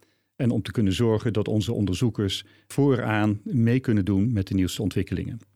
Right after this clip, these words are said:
Wij vinden het dan ook belangrijk dat docenten, studenten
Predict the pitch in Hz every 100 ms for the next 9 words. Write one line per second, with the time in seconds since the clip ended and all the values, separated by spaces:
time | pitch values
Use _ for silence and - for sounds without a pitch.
0 | _ _ _ _ _ _ _ - 131 156
1 | 165 143 135 143 107 107 147 147 - 98
2 | 98 - _ 113 107 107 98 147 147 147
3 | 131 139 - - 156 123 113 110 - 110